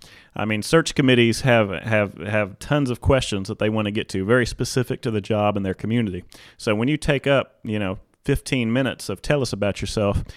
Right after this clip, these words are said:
it's really getting off to the wrong, uh, the wrong foot. You wanna keep that answer to about a minute and a half to two minutes. You can rehearse it. Uh, it, it's very important not to start off the interview, uh, rambling for ten or fifteen minutes about your,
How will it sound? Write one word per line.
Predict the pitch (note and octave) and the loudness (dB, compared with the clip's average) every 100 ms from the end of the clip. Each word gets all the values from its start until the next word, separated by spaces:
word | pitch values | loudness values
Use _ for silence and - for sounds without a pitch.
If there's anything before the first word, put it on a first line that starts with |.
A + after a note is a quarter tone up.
| - - | -18 -10
it's | F#2 - | -8 0
really | C3+ C#3 C3 | 4 4 4
getting | B2 G#2+ | 0 -2
off | A2+ - | -2 -2
to | |
the | G#2 | -2
wrong, | G#2+ G#2+ G2 F#2+ - - - _ | 2 2 0 -4 -12 -20 -20 _
uh, | - E2+ D#2+ B1+ | -10 -8 -6 -2
the | G#2+ | 4
wrong | A#2 G#2+ | 4 4
foot. | - B2 F2+ | 2 2 2
You | G#2 | 0
wanna | C3+ C#3 | -2 -2
keep | - D3 | -4 -2
that | A#2 B2 | 0 2
answer | C3+ - G2+ | 0 0 -2
to | - | 0
about | G#2+ G2+ | 0 0
a | G2+ | 0
minute | A#2 B2 | 0 -2
and | - | -4
a | |
half | A2 B2+ A2+ - | -4 -2 -2 -4
to | - | -10
two | - C3+ | -2 2
minutes. | A2+ A#2+ F#2+ - - - - - | 2 2 0 -4 -12 -14 -20 -8
You | G#2 G2+ | -4 -2
can | G#2 | 0
rehearse | G2+ A#2 D3 - | 0 2 2 2
it. | C3 - - - _ - | -4 -6 -20 -20 _ -10
Uh, | G2 F#2+ F#2 | -4 -2 0
it, | G2 G2+ | -2 0
it's | G#2+ F2+ | 0 -2
very | A2 C3+ D3 | 4 4 4
important | C3 A#2+ D3 G#2 | 2 2 2 2
not | A2+ A#2 | -2 -4
to | - | -6
start | - C3+ C3 | -6 0 2
off | B2+ - | 2 0
the | A2+ C3 | -2 -2
interview, | A#2 G2 G2+ G2 - - - - | -2 -2 -2 -4 -10 -20 -18 -6
uh, | F#2 E2 | -4 -2
rambling | G2 A#2+ C#3 A#2+ G2+ | 0 2 2 2 -2
for | - | -4
ten | G2+ B2+ A#2 | -4 -2 -2
or | G#2+ | -2
fifteen | B2 - A#2+ A2 | -4 -6 -6 -4
minutes | A#2+ G#2 G2+ - | -2 -2 -4 -6
about | F#2 G#2+ F#2+ - | -2 -2 -2 -4
your, | F#2+ | -4